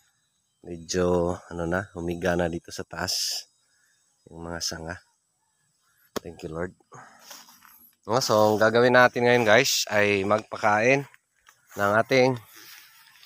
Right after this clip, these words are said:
thirty-one days old na ampalaya. No, guys, yung init,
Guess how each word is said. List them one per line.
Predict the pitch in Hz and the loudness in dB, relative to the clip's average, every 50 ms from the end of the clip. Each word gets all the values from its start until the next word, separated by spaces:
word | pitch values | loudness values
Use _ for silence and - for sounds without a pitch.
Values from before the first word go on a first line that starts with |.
| - - _ _ _ _ - | -20 -20 _ _ _ _ -4
thirty-one | 123 120 120 - - 123 117 117 117 113 110 107 101 | -4 -4 -4 -6 -6 -2 0 2 2 2 0 0 -2
days | 117 113 110 107 - - - - _ | -4 -4 -4 -6 -10 -14 -16 -16 _
old | - 110 113 104 95 85 85 82 _ _ - - - - - - - - - _ _ _ _ _ _ _ _ _ _ _ _ _ _ _ _ - | -8 -8 -6 -6 -8 -10 -16 _ _ _ -20 -20 -18 -18 -18 -20 -20 -20 -20 _ _ _ _ _ _ _ _ _ _ _ _ _ _ _ _ -16
na | 95 95 98 92 - - | -10 -8 -8 -8 -8 -10
ampalaya. | - 90 92 90 - - 95 92 87 85 82 85 92 - - - - _ _ _ _ _ _ _ _ _ _ _ _ _ _ _ _ _ _ _ _ _ _ _ - - - - - _ _ _ _ _ _ _ _ _ | -12 -12 -12 -12 -12 -12 -12 -10 -10 -12 -10 -10 -12 -12 -14 -18 -20 _ _ _ _ _ _ _ _ _ _ _ _ _ _ _ _ _ _ _ _ _ _ _ -20 -18 -18 -20 -20 _ _ _ _ _ _ _ _ _
No, | - 95 | -20 -20
guys, | 82 82 87 107 120 - - - - - - _ _ _ _ _ - - - _ _ _ _ _ _ _ _ _ _ _ _ _ _ _ | -16 -14 -12 -8 -6 -6 -6 -8 -10 -14 -18 _ _ _ _ _ -20 -20 -20 _ _ _ _ _ _ _ _ _ _ _ _ _ _ _
yung | 95 92 92 95 95 92 92 92 90 85 73 | -18 -14 -12 -10 -8 -8 -8 -8 -10 -10 -12
init, | - 90 92 90 87 90 95 101 _ | -16 -16 -16 -14 -12 -12 -12 -14 _